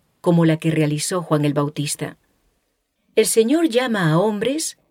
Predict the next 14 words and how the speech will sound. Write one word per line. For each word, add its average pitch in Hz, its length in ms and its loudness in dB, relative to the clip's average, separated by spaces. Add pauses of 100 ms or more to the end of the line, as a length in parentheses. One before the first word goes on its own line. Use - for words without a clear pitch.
(100)
que 208 140 0
preparen 208 480 -2
a 175 60 -2
un 175 160 -2
pueblo 208 360 0
que 175 100 -2
esté 160 260 0
firme 277 800 -2
en 175 180 0
el 147 120 0
gran 151 260 0
día 143 200 -2
del 135 160 -4
Señor. 131 520 -10